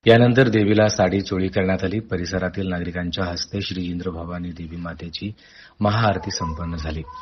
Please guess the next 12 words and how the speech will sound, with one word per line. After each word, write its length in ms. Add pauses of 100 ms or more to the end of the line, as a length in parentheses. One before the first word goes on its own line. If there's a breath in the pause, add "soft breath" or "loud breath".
(540 loud breath)
या 120
महाआरतीनंतर 800
मानाच्या 420
काठ्या 320
पालखीला 460
फुलांची 460
आकर्षक 480
अशी 280
सजावट 240
करून 280
सजवण्यात 500
आलं. 140